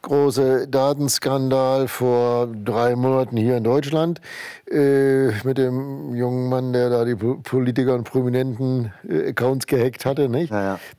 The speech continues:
Speaker 1: Sondern, äh, generell ist das doch alles ein bisschen sehr bedenklich, was in diesen
Speaker 2: Absolut.
Speaker 1: Netzwerken so passiert. Natürlich, also er öffnet Chancen und Möglichkeiten auf der einen Seite,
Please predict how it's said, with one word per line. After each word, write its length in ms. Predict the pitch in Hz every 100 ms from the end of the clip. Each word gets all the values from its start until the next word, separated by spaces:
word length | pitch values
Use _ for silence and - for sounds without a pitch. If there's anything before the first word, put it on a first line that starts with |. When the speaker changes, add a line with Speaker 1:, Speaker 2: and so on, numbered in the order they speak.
| -
Speaker 1:
Sondern, 640 | 143 135 131 127 123 131
äh, 220 | 143 135
generell 760 | 104 127 123 123 139 170 120 120
ist 240 | 98 -
das 160 | 113 -
doch 260 | 131 -
alles 380 | - 131 123 -
ein 260 | 123 113 113
bisschen 400 | 117 - 113 107
sehr 200 | 117 110
bedenklich, 680 | 104 98 117 104 107 98
was 160 | 101 107
in 200 | - 117
diesen 480 | 101 101 104 101 82 - _
Speaker 2:
Absolut. 480 | 90 87 101 90 101
Speaker 1:
Netzwerken 640 | 123 95 117 113 113 117 -
so 220 | 113 120
passiert. 480 | 98 113 107 214 170
Natürlich, 580 | 143 127 196 226 127 -
also 160 | 127
er 60 | 135
öffnet 400 | 127 156 156 139
Chancen 480 | - 147 147 135 147
und 180 | 131 131
Möglichkeiten 720 | 147 147 139 - 135 117 123
auf 160 | - -
der 160 | 131 -
einen 420 | - 127 131 147 160
Seite, 480 | 156 156 170 202